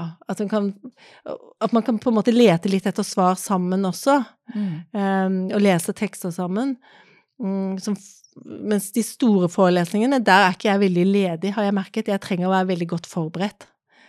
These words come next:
Speaker 1: Eh, jeg trenger å på en måte vite hva, eh, jeg skal gjøre, og, og hvordan gangen er, og, og time det. Og det, det har sine fordeler og ulemper. Det betyr at jeg er, ja, jeg er godt forberedt når jeg går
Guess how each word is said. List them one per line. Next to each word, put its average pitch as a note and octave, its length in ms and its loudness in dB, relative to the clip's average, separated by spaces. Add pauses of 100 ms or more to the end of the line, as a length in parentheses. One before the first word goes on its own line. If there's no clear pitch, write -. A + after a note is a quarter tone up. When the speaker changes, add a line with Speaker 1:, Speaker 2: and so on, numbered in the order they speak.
(400)
Speaker 1:
Eh, F#3+ 320 -2 (400)
jeg G3 80 -10
trenger F3+ 320 -2
å F#3 60 -2
på G#3+ 80 2
en F#3 80 0
måte G#3 160 0
vite F#3+ 500 -2
hva, F3 140 0 (600)
eh, F#3 440 -4
jeg F#3 160 -2
skal G#3 180 6
gjøre, F#3 540 6
og, F#3+ 180 4 (140)
og F3+ 100 -2
hvordan F#3+ 300 2
gangen F3 340 0
er, F3+ 160 0
og, F#3 240 2 (140)
og F3+ 120 -6
time F3 380 -2
det. C4 140 2 (640)
Og A3+ 80 2
det, C#4 60 8 (180)
det C#4+ 80 8
har C4+ 160 8
sine A3 220 6 (580)
fordeler F#3+ 560 8
og G3+ 160 6
ulemper. E3 560 4
Det F4 80 0
betyr A3 320 2
at F#3 160 0
jeg F#3+ 540 4 (1120)
er, F#3+ 320 4
ja, A3+ 240 2
jeg - 240 0
er A#3 160 6
godt G#3 160 4
forberedt F#3 400 2
når G3+ 80 4
jeg G3 80 2
går F3 240 2